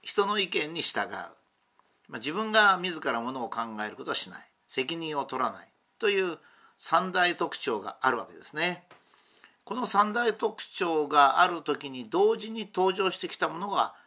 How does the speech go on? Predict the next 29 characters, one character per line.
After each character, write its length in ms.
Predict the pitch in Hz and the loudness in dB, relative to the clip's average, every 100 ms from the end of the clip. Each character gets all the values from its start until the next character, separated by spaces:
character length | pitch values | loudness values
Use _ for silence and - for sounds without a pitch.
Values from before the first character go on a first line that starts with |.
| _ _ _ _ _ _ | _ _ _ _ _ _
実 260 | 135 139 220 | -4 4 6
は 280 | 147 101 - | 6 4 -4
メ 180 | 113 123 | -6 -2
デ 120 | 165 | 6
ィ 60 | 208 | 6
ア 60 | |
だ 120 | 214 | 8
っ 120 | 202 - | 6 2
た。 140 | - - _ _ _ _ _ _ _ _ - | -10 -10 _ _ _ _ _ _ _ _ -4
「あ、 140 | 135 | 0
そ 300 | - 220 349 - | 2 2 0 2
う 20 | |
か」 280 | - 147 - | 2 2 0
と 60 | 147 | -4
私 260 | 139 139 | 0 2
思 160 | 147 151 | 2 0
っ 80 | 147 | 4
た 100 | 123 | 6
わ 80 | |
け 100 | 110 | 6
で 80 | 107 | 0
す。 100 | - | -4
こ 80 | 127 | -6
の 100 | 120 | -6
心 340 | - - 143 | -4 0 2
へ 60 | 143 | 2
の 120 | 123 | 0
暴 180 | 120 131 | -2 -2
力、 460 | 117 - 104 90 | -2 -4 -10 -12